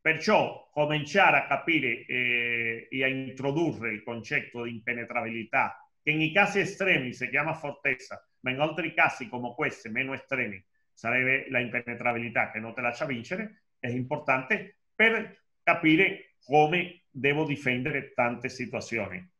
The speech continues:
È importante per capire come devo vincere tante situazioni, capire come vado a sfondare, come vado a creare, eh, situazioni di strada per il mio re che mi consente penetrare e vincere. Allora, il re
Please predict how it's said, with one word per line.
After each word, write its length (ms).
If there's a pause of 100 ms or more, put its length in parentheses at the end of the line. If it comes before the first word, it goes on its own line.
(120)
È 100
importante 760
per 260
capire 380
come 220
devo 240
vincere 400
tante 280
situazioni, 720 (280)
capire 680 (100)
come 300
vado 280
a 60
sfondare, 540
come 180
vado 240
a 140
creare, 640 (120)
eh, 280
situazioni 960
di 140
strada 540
per 120
il 100
mio 220
re 360 (120)
che 60
mi 100
consente 680
penetrare 800
e 80
vincere. 460 (540)
Allora, 580
il 240
re 480